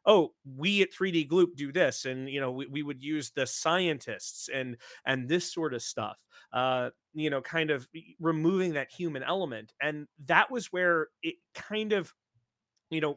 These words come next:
we, we realized it's like, "Well, maybe that wasn't the best plan."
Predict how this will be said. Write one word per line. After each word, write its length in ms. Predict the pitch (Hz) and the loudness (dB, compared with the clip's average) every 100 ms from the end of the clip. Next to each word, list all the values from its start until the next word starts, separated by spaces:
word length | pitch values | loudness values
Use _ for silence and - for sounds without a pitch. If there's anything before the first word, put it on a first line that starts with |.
| 139 151 | -6 -10
we, 200 | 156 165 | -8 -6
we 140 | 170 | -8
realized 600 | 156 170 214 190 165 151 | -4 0 4 6 6 4
it's 120 | 143 | -4
like, 140 | 143 127 | -8 -8
"Well, 140 | 139 151 | -10 -8
maybe 240 | 208 233 | -6 -4
that 160 | 208 175 | -4 -4
wasn't 260 | 170 151 | -6 -8
the 60 | 131 | -10
best 400 | 127 127 - - _ _ _ | -8 -8 -10 -16 _ _ _
plan." 500 | - 131 117 87 | -8 -6 -6 -8